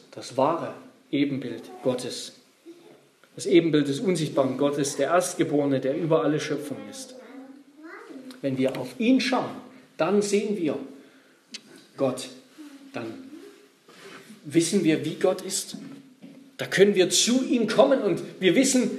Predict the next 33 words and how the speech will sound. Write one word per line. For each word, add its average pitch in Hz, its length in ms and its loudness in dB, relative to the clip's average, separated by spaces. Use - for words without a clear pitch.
wenn 160 160 0
wir 160 120 4
zu 214 120 -2
ihm 254 260 8
kommen, 262 240 8
dann 160 160 0
sind 277 440 6
wir 262 120 8
bei 170 200 2
Gott, 120 280 -6
denn 190 120 4
er 240 200 6
ist 214 200 0
eins 254 320 4
mit 247 160 0
dem 202 100 6
Vater. 175 340 0
Da 180 240 4
ist - 300 0
das - 200 4
auch 262 240 8
wieder 269 200 4
so, 175 220 4
ja. 180 360 4
Christus 226 420 2
ist - 160 -2
das - 200 0
Bild, 247 380 0
das 202 280 4
eins 254 340 2
ist 240 260 -2
mit 196 220 6
Gott. - 280 -2